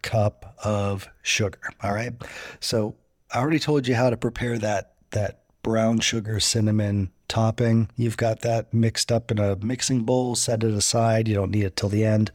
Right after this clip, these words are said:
Might as well go ahead and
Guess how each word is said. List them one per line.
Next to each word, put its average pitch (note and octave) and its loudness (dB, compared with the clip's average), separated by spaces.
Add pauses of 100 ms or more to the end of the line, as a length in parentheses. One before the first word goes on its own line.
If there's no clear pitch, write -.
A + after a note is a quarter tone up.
Might C#3+ 0
as D#3 -2
well B2+ 0 (560)
go A#2 -2
ahead A2+ -2
and G2+ 2